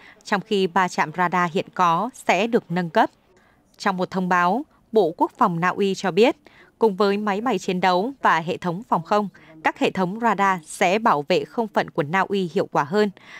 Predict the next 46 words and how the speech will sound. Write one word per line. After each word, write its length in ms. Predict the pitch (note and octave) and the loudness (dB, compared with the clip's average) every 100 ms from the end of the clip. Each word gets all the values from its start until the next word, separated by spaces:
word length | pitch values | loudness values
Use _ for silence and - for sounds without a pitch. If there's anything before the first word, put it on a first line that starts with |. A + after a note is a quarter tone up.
| - | -6
đồng 200 | F#3+ F3+ | -2 0
thời 280 | F#3+ G3 F3 - _ | 0 0 -2 -6 _
cũng 200 | - G#3 C4 | 0 0 0
tăng 220 | C4+ A3 | -4 0
quyền 240 | G#3 F3 | 2 2
tự 200 | - A3+ | 0 -2
do 220 | - F#3 | 2 2
hành 220 | F3 F3 D3+ | 2 -2 0
động 180 | F3+ F#3 | -2 -2
của 120 | - D#3 | -4 -2
lực 260 | D#3+ - | -4 -4
lượng 160 | F3+ - | -4 -4
quân 120 | - E3+ | -4 -4
sự. 280 | G3+ F#3 - - - - - | 0 -2 -4 -20 -20 -20 -4
Theo 160 | F#3+ | 0
đó, 360 | F3 E3+ E3 A#3+ - | 2 2 2 -2 -2
các 160 | C#4 D#4+ | -2 0
radar 280 | G3 F3 E3+ | -2 0 0
mới 300 | E3+ F3 G3+ - - | 2 2 2 -2 -18
sẽ 260 | - G#3+ F#3+ | -2 0 0
cho 160 | - G3 | 2 0
phép 300 | B3+ D#4+ B3 | 2 -2 -2
lực 200 | F#3+ F#3 | -4 -2
lượng 240 | F#3+ D3+ | -2 -2
vũ 140 | F3+ F#3 | -2 -4
trang 280 | - A3+ G3 | -2 -2 0
Na 80 | |
Uy 300 | F#3+ G3 G#3+ F#3+ - - | -2 2 0 0 -12 -16
duy 200 | - A#3+ | -4 -2
trì 200 | - F3+ | 0 -2
hoạt 240 | D#3 D3+ | -2 -2
động 140 | F#3 F3 | -2 -2
giám 300 | - E3+ D#3+ | -2 -4 -4
sát 280 | - D4 - | -4 -6 -4
liên 200 | G#3+ F3+ | -4 0
tục 200 | F#3 E3 - - - | 0 0 -4 -20 -4
đối 160 | G3 | -2
với 260 | F#3+ F#3+ G3+ | 0 0 0
cả 240 | - G3 C3+ | -2 -6 -4
Na 160 | E3 | -4
Uy 320 | F#3 - G3 F3 | -2 -2 -6 -4
và 120 | D#3+ | -6
các 280 | - C#4 - | -4 -6 -4
vùng 140 | D3 | -4
lân 160 | D#3+ D#3+ | -4 0
cận. 200 | F3+ | -2